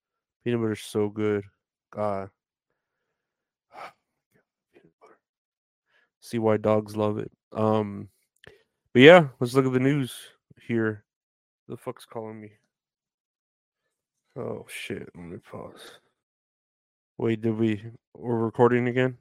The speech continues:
Okay, yeah, I got a call. To-, toilet apparently still smells, but let me finish <laughs> recording.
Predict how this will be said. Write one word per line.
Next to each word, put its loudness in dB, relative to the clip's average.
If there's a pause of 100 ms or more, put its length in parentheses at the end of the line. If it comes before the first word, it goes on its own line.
Okay, -4
yeah, 6
I 4 (640)
got 6
a 2
call. 6
To-, -6
toilet 0
apparently -6
still -8
smells, -4 (120)
but -8
let -6
me -6
finish -8
<laughs> -
recording. 0